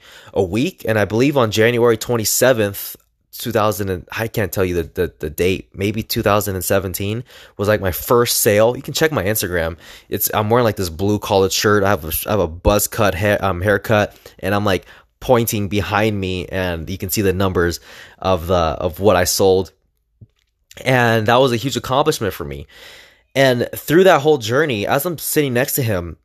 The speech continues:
I was so insecure and so unsure of myself.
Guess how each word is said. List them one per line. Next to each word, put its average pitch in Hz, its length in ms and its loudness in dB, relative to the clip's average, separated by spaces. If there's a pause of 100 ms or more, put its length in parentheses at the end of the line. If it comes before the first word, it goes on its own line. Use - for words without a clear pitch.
(160)
I 113 500 0 (440)
was 120 320 0
so 170 420 4
insecure 120 720 -2
and 95 220 -4
so 147 380 2
unsure 120 480 0
of 113 80 0
myself. 87 600 -2